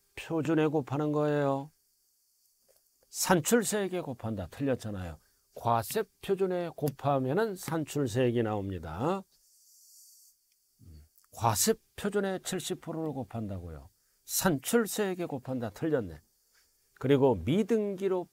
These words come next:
팔더라도 장특공제 적용할 수 없다. 그러나 옆에 하나 더 적어요. 계산공제는 적용한다. 영점삼 프로.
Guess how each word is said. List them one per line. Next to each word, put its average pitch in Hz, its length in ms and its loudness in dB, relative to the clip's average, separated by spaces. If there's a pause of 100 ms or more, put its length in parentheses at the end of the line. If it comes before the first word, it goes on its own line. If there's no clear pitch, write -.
팔더라도 139 720 0
장특공제 123 1300 0
적용할 180 580 4
수 151 460 -4
없다. - 1400 -2 (1800)
그러나 131 240 2
옆에 143 300 4
하나 139 420 -2
더 120 240 0
적어요. 101 560 -4
계산공제는 170 1400 -2
적용한다. 113 960 -2 (1400)
영점삼 165 520 2
프로. 87 360 -8